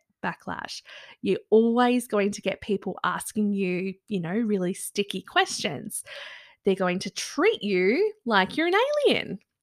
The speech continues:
or possibly sling crap at you <laughs> while they're at it, because it's their own lack of understanding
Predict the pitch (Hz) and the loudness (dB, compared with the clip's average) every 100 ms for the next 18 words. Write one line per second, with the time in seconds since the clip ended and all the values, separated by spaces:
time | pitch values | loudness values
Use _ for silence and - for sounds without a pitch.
0 | _ 240 202 196 466 - - - 214 220 | _ 4 4 4 0 -4 -10 -4 -2 -2
1 | 214 302 - 370 392 392 440 427 - 185 | 0 -2 -2 -2 0 6 6 6 2 2
2 | 170 - - - - - 453 453 427 - | 0 -2 -2 2 2 2 2 2 0 0
3 | 508 587 466 247 226 247 262 311 349 196 | 0 2 2 6 8 10 8 10 8 6
4 | - - - - - 294 294 381 320 339 | 2 -8 -16 -16 -4 0 2 2 2 0
5 | - - 330 302 - 285 339 349 226 240 | -2 0 2 4 4 4 2 0 2 2
6 | 233 220 214 196 - - 226 214 214 | 2 2 2 2 -4 0 2 2 -2